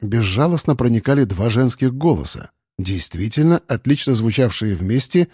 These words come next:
и услаждавшие себя Катюшей, Смуглянкой, Конём, да так лихо, что можно было ставить спонтанный дуэт на сцену вместе с группой Любэ, и дамы бы отнюдь не опозорились. «Что за безвкусица?»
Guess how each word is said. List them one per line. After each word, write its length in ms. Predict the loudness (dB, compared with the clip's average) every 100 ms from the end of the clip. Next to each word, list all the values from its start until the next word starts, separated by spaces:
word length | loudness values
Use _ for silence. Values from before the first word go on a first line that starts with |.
| _ _ _ _
и 60 | 2
услаждавшие 760 | 4 2 0 2 0 2 0
себя 280 | 2 0 0
Катюшей, 720 | 0 -4 -2 0 0 2 -2
Смуглянкой, 920 | 0 -2 -2 0 0 0 0 -2 -2 _
Конём, 580 | -4 -2 -2 -2 0 -2 -6 _ _
да 200 | -2 0
так 320 | 2 0 0 2
лихо, 320 | 2 4 0
что 160 | 2
можно 260 | 2 4 2
было 200 | 2 2
ставить 340 | 2 2 2
спонтанный 580 | 0 0 2 2 4 2
дуэт 380 | 4 4 2 2
на 120 | 0
сцену 340 | 0 0 2 2
вместе 380 | 2 2 2
с 80 | 0
группой 360 | 2 0 2 2
Любэ, 580 | 2 2 2 0 0 -8 _ _ _
и 100 | -2
дамы 380 | 0 2 2 4
бы 180 | 2 0 0
отнюдь 600 | 0 0 0 2 2 4
не 80 |
опозорились. 1000 | 4 2 -2 0 0 0 -2 -10 -12 -12 _ _ _ _ _ _ _ -10
«Что 640 | -8 -8 -12 _ -6 -2
за 180 | 0 0
безвкусица?» 1080 | 0 -2 -4 -10 -6 -4 -4 -6 -8 -10